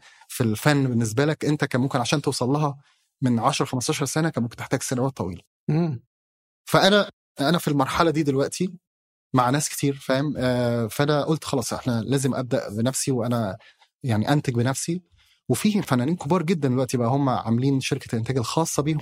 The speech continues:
Speaker 1: هم بقى بينتجوا لنفسهم يعني. فأعتقد هو ده ال-، ال-، ال-، المرحلة اللي جاية، وإحنا محظوظين جدًا، والجيل الجديد محظوظ جدًا بده يعني. فرصة حلوة إن إحنا نطلع الأفكار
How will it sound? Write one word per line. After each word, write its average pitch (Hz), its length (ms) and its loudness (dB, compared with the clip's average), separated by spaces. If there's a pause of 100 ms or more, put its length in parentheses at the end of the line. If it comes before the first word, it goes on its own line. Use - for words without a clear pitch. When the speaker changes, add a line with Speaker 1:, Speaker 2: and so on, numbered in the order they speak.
Speaker 1:
هم 135 60 2
بقى 127 120 2
بينتجوا 120 320 -2
لنفسهم 110 440 -2
يعني. 92 140 -6 (500)
فأعتقد 156 420 2
هو 170 120 4
ده 151 120 4
ال-، 160 180 2 (380)
ال-، 107 360 -2 (140)
ال-، 101 760 -2 (200)
المرحلة 110 480 2
اللي 120 160 0
جاية، 147 260 2
وإحنا 143 500 0
محظوظين 127 560 0
جدًا، 139 360 0
والجيل 123 260 0
الجديد 131 420 -2 (600)
محظوظ 139 320 0
جدًا 135 300 0
بده 117 220 0
يعني. 98 600 -4
فرصة 156 340 0
حلوة 151 260 2
إن 131 80 0
إحنا 123 240 -2
نطلع 123 500 0
الأفكار 151 580 -2